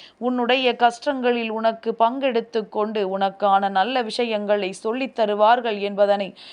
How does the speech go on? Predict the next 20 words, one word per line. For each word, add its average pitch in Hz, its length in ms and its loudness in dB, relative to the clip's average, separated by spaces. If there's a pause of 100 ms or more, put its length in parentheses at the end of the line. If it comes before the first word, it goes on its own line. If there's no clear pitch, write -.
(160)
நீ 226 140 -4 (120)
மறக்கக்கூடாது. 208 1040 0 (420)
இத்தனை 220 420 -2
காலமும் 226 540 4
என் 214 200 -4
பிள்ளை 240 360 0
நீ 220 140 -6 (100)
கடந்து 247 460 2
வந்த 220 320 0
வேதனைகளில் 220 720 0
இருந்து 240 340 -2
மீண்டு 247 360 0
வருவதற்கான 214 920 0 (340)
அதிசக்தி 208 680 0
வாய்ந்த 214 380 4
நாள்தான் 208 480 4 (360)
நாளைய 240 500 2 (1080)
ஆவணி 226 480 2
மாதத்தினுடைய 247 1040 0
முதல் 220 360 0